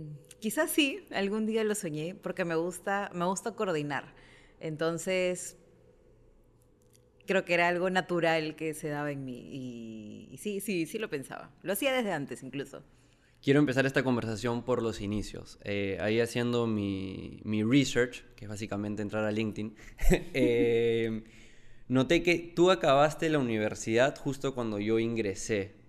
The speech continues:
Speaker 2: a la universidad en el dos mil trece. Tú fuiste a la Universidad del Pacífico. ¿Qué estudiaste?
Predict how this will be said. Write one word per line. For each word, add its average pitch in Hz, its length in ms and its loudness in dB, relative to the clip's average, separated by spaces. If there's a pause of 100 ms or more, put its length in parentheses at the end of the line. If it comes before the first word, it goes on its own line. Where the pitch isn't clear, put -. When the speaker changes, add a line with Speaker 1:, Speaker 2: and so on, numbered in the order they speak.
(300)
Speaker 2:
a 104 100 -2
la 104 60 0
universidad 101 800 -2
en 107 160 -4
el 101 160 -4
dos 101 160 -4
mil 113 160 -2
trece. 117 420 0
Tú 113 140 -6
fuiste 110 580 0
a 98 300 -2
la 95 440 -4
Universidad 101 840 0
del 110 160 0
Pacífico. 110 640 -4
¿Qué 127 80 -6
estudiaste? 120 520 -2